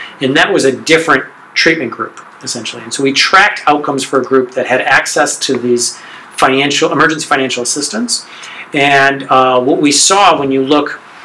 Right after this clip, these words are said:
six semesters later at the outcomes for that group, they were no different than the control group,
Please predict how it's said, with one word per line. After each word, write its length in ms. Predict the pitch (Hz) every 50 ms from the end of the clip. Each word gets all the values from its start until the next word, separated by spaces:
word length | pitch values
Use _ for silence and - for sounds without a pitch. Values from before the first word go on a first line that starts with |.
| - - -
six 340 | - - - 180 175 170 -
semesters 480 | - 156 156 151 - - 151 143 -
later 340 | 143 151 156 156 156 143 135
at 100 | 127 123
the 120 | 131 135
outcomes 380 | 127 143 165 127 - 139 127 123
for 120 | - - 123
that 260 | 127 143 160 170 -
group, 280 | - 127 117 110 - - - - - - - -
they 260 | 117 117 143 165 196 202
were 140 | 180 170
no 160 | 147 139 135 127
different 420 | 123 123 117 - 120 110 110 -
than 240 | - 113 110 110 104
the 60 | 104
control 360 | - - 110 - - 101 98
group, 260 | 101 - - - -